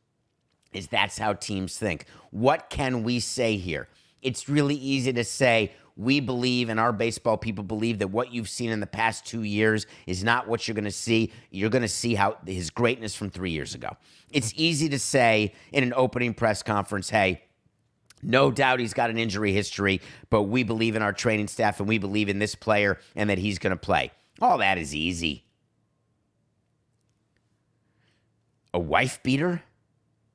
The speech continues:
What do you say? "Hey, we believe that he's not gonna do it a third time. We know that twice was enough and he's really learned his lesson."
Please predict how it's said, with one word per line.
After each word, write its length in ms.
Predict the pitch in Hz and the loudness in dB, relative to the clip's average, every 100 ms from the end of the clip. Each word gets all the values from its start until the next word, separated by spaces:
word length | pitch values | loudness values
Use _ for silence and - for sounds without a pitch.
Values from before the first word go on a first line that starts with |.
| _ _ _ _ _ _ _ _ _ | _ _ _ _ _ _ _ _ _
What 140 | 104 | 0
do 40 | 143 | 2
you 60 | |
say? 460 | 143 - 151 135 78 _ _ _ _ _ _ _ _ _ _ _ _ _ _ | 2 0 0 0 -4 _ _ _ _ _ _ _ _ _ _ _ _ _ _
"Hey, 220 | 143 143 | 4 6
we 180 | 135 151 | 6 2
believe 360 | 131 131 147 135 | 2 2 2 2
that 100 | 123 | 0
he's 100 | 117 | 4
not 220 | 135 135 | 4 4
gonna 140 | 131 | 0
do 180 | 120 139 | 0 2
it 60 | 123 | 0
a 40 | |
third 340 | - 151 151 | 2 2 2
time. 420 | - 131 117 113 104 _ _ _ | 2 4 4 4 -2 _ _ _
We 160 | - 123 | 0 2
know 260 | 127 139 | 4 4
that 200 | 127 113 | 4 0
twice 400 | - 147 139 123 | 2 4 4 4
was 120 | 135 113 | -2 -2
enough 320 | 120 131 123 | 2 2 2
and 120 | 113 | 0
he's 300 | 110 131 98 | 0 0 -2
really 360 | 101 139 139 127 | -2 0 2 0
learned 340 | 123 127 120 | 2 0 0
his 200 | 117 101 | -2 -2
lesson." 460 | 107 95 - 62 | 0 0 -2 -14